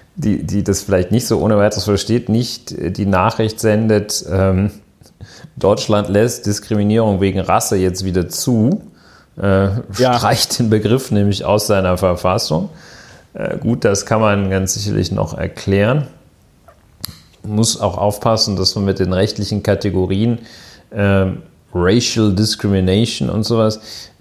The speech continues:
Speaker 1: ähm, dass man da dann, äh, nicht, ähm,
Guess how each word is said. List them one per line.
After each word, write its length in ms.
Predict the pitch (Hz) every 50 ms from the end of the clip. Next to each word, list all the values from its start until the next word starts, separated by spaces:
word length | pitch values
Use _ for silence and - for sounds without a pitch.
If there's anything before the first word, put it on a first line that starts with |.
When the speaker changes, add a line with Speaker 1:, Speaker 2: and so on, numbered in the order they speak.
| - -
Speaker 1:
ähm, 360 | - 113 107 104 101 98 85 - - -
dass 280 | - 107 101 98 - -
man 240 | 110 101 95 95 90
da 320 | 98 98 101 104 104 98
dann, 480 | - - 101 95 95 95 95 98 85 73
äh, 460 | - 104 101 95 95 95 95 - -
nicht, 400 | 110 113 110 110 107 - - - - -
ähm, 760 | 98 98 98 98 98 95 95 95 92 92 92 95 90 92